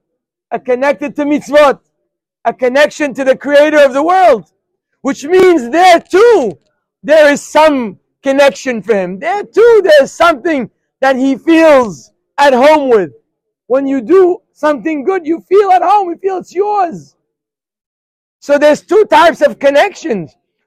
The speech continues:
There's a connection that goes this way, and there's a connection that goes this way. Says the Gemara, listen, listen to this brilliant Gemara. Says the Gemara,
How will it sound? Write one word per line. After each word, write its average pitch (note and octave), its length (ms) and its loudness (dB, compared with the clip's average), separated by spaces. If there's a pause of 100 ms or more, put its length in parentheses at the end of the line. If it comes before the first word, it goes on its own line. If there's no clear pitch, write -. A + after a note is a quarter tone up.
There's B3+ 220 -2
a B3+ 80 2
connection C#4 640 -2
that A#3 200 0
goes B3 320 2
this A#3 240 -6
way, D4+ 380 0 (640)
and C#4+ 160 -4
there's B3+ 140 0
a B3 80 0
connection C4 560 -2
that A#3+ 200 -2
goes A#3 320 2
this B3 260 -8
way. D#3 380 -4 (840)
Says C#4 360 -2
the A#3 120 -8
Gemara, A#3 580 2
listen, C4 200 -6
listen C4 180 -8
to B3+ 80 -8
this A3+ 140 -8
brilliant C4+ 760 -2
Gemara. B3+ 680 2 (260)
Says D#4+ 300 0
the C#4+ 100 -4
Gemara, C4+ 960 2